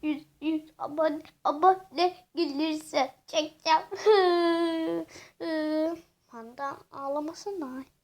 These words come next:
Gel canım panda. Evet arkadaşlar, panda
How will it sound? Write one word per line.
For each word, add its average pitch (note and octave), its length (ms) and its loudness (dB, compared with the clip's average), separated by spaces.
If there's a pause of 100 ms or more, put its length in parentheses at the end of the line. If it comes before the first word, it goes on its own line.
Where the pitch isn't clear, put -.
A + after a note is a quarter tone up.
(540)
Gel F4+ 260 0
canım A#3+ 260 -4
panda. A#3+ 480 -12 (920)
Evet A#4 140 -2 (140)
arkadaşlar, A4 560 6
panda G4+ 400 2